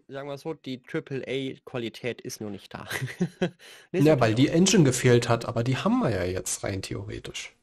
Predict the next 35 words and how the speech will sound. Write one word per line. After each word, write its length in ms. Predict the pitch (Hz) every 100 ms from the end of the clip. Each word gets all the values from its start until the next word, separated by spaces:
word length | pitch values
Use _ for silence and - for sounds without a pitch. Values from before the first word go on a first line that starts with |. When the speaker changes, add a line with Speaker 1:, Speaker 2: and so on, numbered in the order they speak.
| _ _
Speaker 1:
Ja, 460 | 131 135 131 117 151
in 140 | 214
der 140 | 143 139
Hinsicht 340 | 165 139 131
stimmt 280 | - 143 170
schon, 220 | - 180
aber 340 | - 135 123 123 - -
ja, 140 | 220
es 100 | 247
kann 160 | - 165
schon 160 | 143
sein. 260 | 120 110 110
Also, 200 | 135 139
ich 140 | 147
würde 200 | 165 175
nicht 300 | 156 165 190
sagen, 420 | - - 127 160 151
dass 160 | 139
wir 60 | 139
jetzt 320 | 135 - -
mit 220 | 143 135
der 160 | 131 139
Engine 460 | 147 143 139 135 131 _ _ _ -
ho-, 300 | 151 151 151
hochwertige 840 | - 170 180 165 156 - 131 135 131
Triple 400 | - 151 - 135
A 240 | 123 135
Spiele 560 | 139 - 143 139 139 135
auf 240 | - 120
Open 320 | - 131 - 120
Source 760 | - - - - 110 104 - - _ _ _ _ _ _ _
Basis 380 | 107 117 113 104
bekommen, 380 | 110 - 107 92
weil 140 | 95
das 340 | 98 98 -